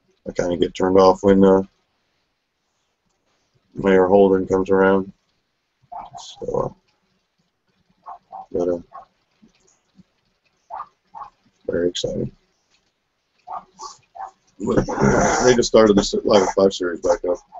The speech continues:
uh, last weekend. Saw the Chiwis. And it was a total, total cover game. Um, but this guy, uh,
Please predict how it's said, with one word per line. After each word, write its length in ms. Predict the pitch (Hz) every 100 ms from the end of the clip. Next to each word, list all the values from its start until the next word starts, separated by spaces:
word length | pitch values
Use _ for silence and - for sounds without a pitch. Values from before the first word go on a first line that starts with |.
| -
uh, 160 | - _ _
last 300 | 95 95 -
weekend. 300 | 85 82 82 _ _ _ _ _ _ _ _ _ - - - _ _ _
Saw 220 | - 87
the 60 | 85
Chiwis. 600 | - 95 92 87 87 - - - - _ - - _ _ _ _
And 260 | 202 190 - - _ _ _ _ _ _ _ _ _ _ _ _ _ -
it 120 | - 87
was 120 | - -
a 420 | - _ - -
total, 180 | 85 - -
total 220 | 101 82
cover 260 | 98 87
game. 320 | 80 82 90 _ _ _ _ _ _ _ _ _
Um, 220 | 95 87 - _ - - - - _ -
but 140 | -
this 160 | 120 -
guy, 120 | 107
uh, 360 | 101 98 95